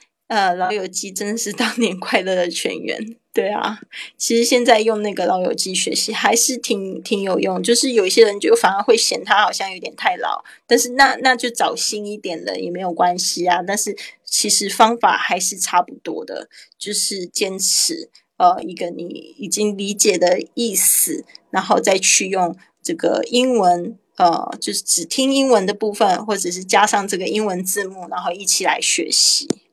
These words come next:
对，谢谢南宫繁宇送给我的小星星连击，好开心。对，呃，范范说每一种都想看，每一个都没坚持完，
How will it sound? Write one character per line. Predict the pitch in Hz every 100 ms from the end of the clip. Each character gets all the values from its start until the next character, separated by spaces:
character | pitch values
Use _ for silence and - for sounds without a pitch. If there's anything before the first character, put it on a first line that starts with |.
| _ - - _ _
对， | 220 175 - - - -
谢 | - 311
谢 | - 254
南 | 240 220
宫 | 233 269 269
繁 | 240 220
宇 | 226 190
送 | 247 233
给 | 220
我 | 208
的 | 185
小 | 185 175
星 | 165 202 202
星 | - 196 196 185
连 | 180 175 185
击， | 220 - - 285 - _ _ _
好 | - 175
开 | - 190
心。 | 190 175 - - _ _ - - _ -
对， | 208 185 - - _
呃， | 208 196 202
范 | 254
范 | 254 247
说 | 254 254
每 | 226 202
一 |
种 | 226 208
都 | 202
想 | 233 190 175
看， | - 208
每 | 190 180
一 |
个 | 185 190
都 | 202
没 | 190 185
坚 | 185 196
持 | 202 - 180
完， | 180 170 180